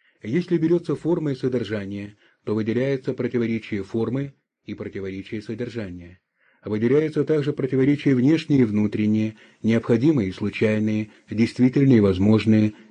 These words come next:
и тому подобное. Рассмотрим внешние и внутренние противоречия. Внутреннее противоречие — это такое,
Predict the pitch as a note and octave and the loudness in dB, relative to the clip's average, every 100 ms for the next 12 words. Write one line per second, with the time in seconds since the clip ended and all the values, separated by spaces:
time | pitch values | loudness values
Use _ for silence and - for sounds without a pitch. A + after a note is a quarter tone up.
0 | - A#2 A2+ A2+ A#2 G2 F2+ F2 E2+ F2+ | 0 4 6 4 4 2 2 -2 -6 -10
1 | _ _ _ _ _ - A2+ - F#3+ F3+ | _ _ _ _ _ 2 4 6 6 8
2 | E3+ B2+ B2 D3 D#3+ D#3 B2+ G#2+ G#2 G#2+ | 8 8 6 6 2 4 4 2 2 2
3 | G#2+ G#2+ A2 A2 G#2 F#2+ F#2 - F#2+ - | 2 2 0 0 0 -2 -6 -10 -12 -14
4 | _ _ _ _ _ _ - G2 D#3+ F3+ | _ _ _ _ _ _ 0 4 6 8
5 | D#3+ D#3 D#3 C3+ B2+ G#2 F#2+ F#2 G#2+ G2+ | 6 6 6 6 6 4 2 0 0 -2
6 | G#2 _ _ _ G#2 C3 C#3+ B2+ - G2+ | -6 _ _ _ 4 4 4 2 2 0
7 | F#2+ G2 | 0 -4